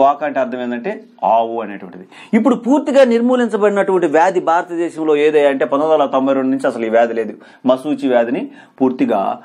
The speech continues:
నిర్మూలించడం అనేటువంటిది కూడా జరిగింది. దాని యొక్క వైరస్ కూడా లేదు. దీనికి ఎవరు కనిపెట్టారంటే ఎడ్వర్డ్ జెన్నర్. రక్త ప్రసరణ అనగానే మీకు విలియం హార్వే. రక్తం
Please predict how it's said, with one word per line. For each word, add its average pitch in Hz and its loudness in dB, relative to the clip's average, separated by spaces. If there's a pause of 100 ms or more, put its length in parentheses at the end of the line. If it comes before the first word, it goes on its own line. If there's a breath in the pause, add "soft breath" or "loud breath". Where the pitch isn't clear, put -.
(300 loud breath)
నిర్మూలించడం 135 0
అనేటువంటిది 110 -2
కూడా 143 2
జరిగింది. 110 -2
దాని 104 -6
యొక్క 101 -10
వైరస్ 175 2 (100)
కూడా 185 2 (100)
లేదు. 123 -2
దీనికి 156 -2
ఎవరు 175 2
కనిపెట్టారంటే 170 0 (120)
ఎడ్వర్డ్ 185 0 (120)
జెన్నర్. 127 -2 (560 loud breath)
రక్త 220 2 (100)
ప్రసరణ 190 0
అనగానే 170 0
మీకు 139 -2 (280 loud breath)
విలియం 175 4 (140)
హార్వే. 147 2 (1600 soft breath)
రక్తం 139 0